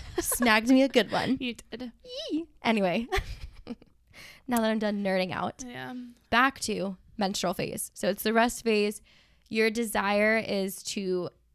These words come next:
Speaker 2: analyze and evaluate. So the communication between the right and the left hemisphere of your brain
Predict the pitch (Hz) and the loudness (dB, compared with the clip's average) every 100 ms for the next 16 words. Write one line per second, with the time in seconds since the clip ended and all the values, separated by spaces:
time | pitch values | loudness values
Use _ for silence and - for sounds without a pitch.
0 | _ _ _ - 196 196 202 208 202 208 | _ _ _ -6 -4 0 2 4 4 2
1 | 214 - - 190 180 - 190 175 - - | 0 -4 -6 -4 -4 -6 -6 -6 -6 -6
2 | - - - - _ _ _ _ - - | -10 -12 -14 -16 _ _ _ _ -20 -20
3 | - 208 208 240 233 247 285 247 233 226 | -8 -4 -2 -2 0 0 0 0 0 0
4 | 220 - 208 208 202 196 202 226 226 220 | -4 -4 -6 -6 -4 0 0 0 -2 -4
5 | 208 208 - 202 196 196 202 196 180 196 | -2 -4 -4 -4 -4 -4 -2 -2 -2 -4
6 | 190 190 190 190 | -4 -2 -2 -2